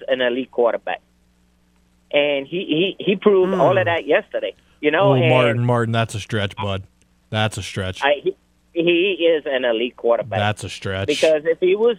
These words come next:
Speaker 1: if he was a garbage quarterback, he wouldn't have put up the numbers.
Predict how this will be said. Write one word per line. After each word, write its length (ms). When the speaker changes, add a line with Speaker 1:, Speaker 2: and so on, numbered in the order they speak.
Speaker 1:
if 240
he 160
was 220
a 100
garbage 480
quarterback, 480
he 100
wouldn't 240
have 140
put 160
up 120
the 100
numbers. 240